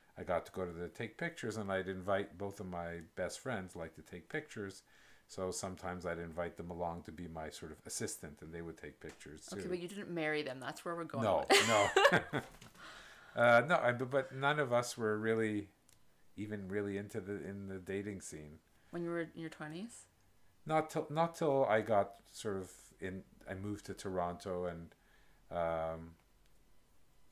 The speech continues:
Speaker 1: I s-, even in school, even in university, I didn't really date much. I had a lot of female friends.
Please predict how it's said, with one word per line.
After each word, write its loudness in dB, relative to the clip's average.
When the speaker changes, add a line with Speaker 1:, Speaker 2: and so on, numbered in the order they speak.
Speaker 1:
I -8
s-, -8
even -4
in -2
school, 0
even -4
in -2
university, -4
I -4
didn't -10
really -6
date -4
much. -8
I -6
had -6
a -6
lot -4
of -14
female -6
friends. -8